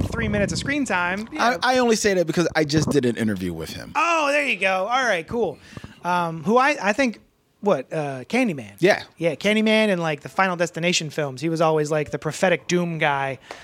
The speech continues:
Speaker 1: uh, in those films, which I think are a lot of fun, too.
Speaker 2: Yeah.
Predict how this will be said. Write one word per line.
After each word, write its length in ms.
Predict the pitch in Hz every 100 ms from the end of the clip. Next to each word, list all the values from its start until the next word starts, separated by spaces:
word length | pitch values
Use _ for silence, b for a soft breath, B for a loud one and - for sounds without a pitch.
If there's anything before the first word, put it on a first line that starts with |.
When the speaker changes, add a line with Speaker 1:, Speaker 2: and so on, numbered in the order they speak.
| B B -
Speaker 1:
uh, 360 | 156 143 135 139
in 140 | 160
those 200 | 151 151 -
films, 360 | 151 139 127
which 120 | 160 202
I 80 |
think 200 | 190 185
are 40 | 156
a 40 |
lot 160 | 143 139
of 60 | 127
fun, 180 | 135
too. 260 | 127 147 127 B B
Speaker 2:
Yeah. 140 | 175